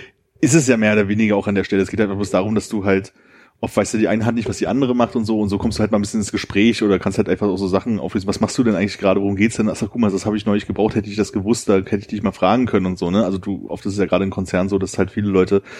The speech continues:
aneinander vorbeiarbeiten. Und da gibt's halt, Lunch Rotation ist halt ein so ein Ding, was die gerne machen, um, äh, die Leute ein bisschen in den Austausch zu bringen.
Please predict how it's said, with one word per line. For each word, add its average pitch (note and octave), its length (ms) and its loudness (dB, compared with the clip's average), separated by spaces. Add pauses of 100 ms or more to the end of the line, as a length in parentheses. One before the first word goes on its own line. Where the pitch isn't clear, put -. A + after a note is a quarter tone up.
(360)
aneinander F#2+ 400 2
vorbeiarbeiten. F#2 640 2 (640)
Und F#2+ 160 -4
da F2+ 260 2
gibt's F#2 240 -8
halt, G2 160 0 (1000)
Lunch F2+ 260 -4
Rotation F#2+ 320 0
ist F2+ 80 -2
halt F2+ 140 -2
ein F2 180 -2
so F#2 80 0
ein F#2 120 0
Ding, F#2+ 220 2
was F#2 140 0
die G2+ 100 -4
gerne F#2 220 4
machen, F2+ 320 -2
um, F2+ 280 -2 (800)
äh, E2+ 440 4
die E2+ 120 -6
Leute F#2 200 4
ein F#2+ 60 0
bisschen F#2 160 -2
in F2 60 0
den - 60 -2
Austausch G2 260 0
zu - 100 -6
bringen. E2+ 280 -6